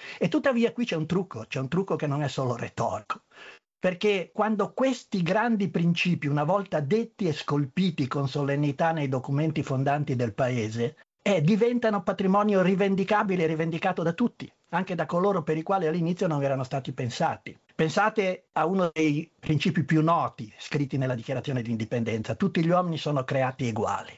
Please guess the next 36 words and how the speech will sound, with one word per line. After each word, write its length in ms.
Che 160
cosa 340
significano 720
queste 320
parole? 380
Tutti 360
chi? 280
Uomini 500
nel 120
senso 300
di 100
maschi 680
o 80
anche 240
le 140
donne? 420
Tutti 240
gli 80
esseri 240
umani, 480
bianchi 600
e 140
africani, 680
bianchi 440
e 40
schiavi 380
neri, 440
europei 640
e 60
popoli 420
nativi, 480
vecchi 340
cittadini 580
e 40
nuovi 280
immigrati. 560